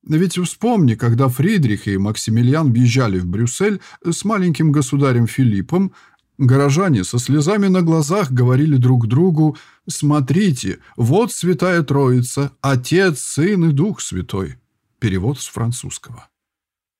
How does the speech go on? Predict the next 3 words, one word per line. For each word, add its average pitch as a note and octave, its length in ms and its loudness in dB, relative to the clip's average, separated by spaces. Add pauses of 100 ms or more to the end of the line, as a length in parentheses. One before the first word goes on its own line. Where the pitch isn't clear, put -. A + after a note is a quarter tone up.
(1700)
Брат D#3+ 340 0
Томас D3 320 0
промолчал, A#2 720 -8